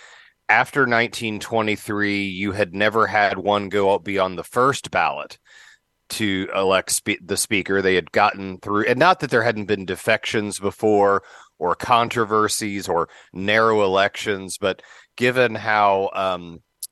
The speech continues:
uh, uh, ununified the, uh, Republican House caucus is and how narrow, that's the bigger thing, just how narrow. Oh, you only had to have four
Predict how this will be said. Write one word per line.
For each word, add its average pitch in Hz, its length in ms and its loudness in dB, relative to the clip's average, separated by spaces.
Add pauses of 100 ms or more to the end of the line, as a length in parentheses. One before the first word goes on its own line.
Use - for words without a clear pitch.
uh, 92 300 -2
uh, 90 220 -2 (200)
ununified 107 1300 0 (420)
the, 92 600 -6
uh, 82 260 0
Republican 95 520 -4
House 92 300 0
caucus 98 640 0 (120)
is 92 520 0 (300)
and 147 200 2
how 131 180 4
narrow, 98 680 0
that's 110 240 -4
the - 80 -6
bigger 90 320 -2
thing, 78 300 -6
just - 220 -8
how 104 120 2
narrow. 90 540 0
Oh, 113 140 2
you 110 180 -2
only 127 160 -2
had 110 140 2
to 107 60 -2
have 95 140 0
four 104 600 0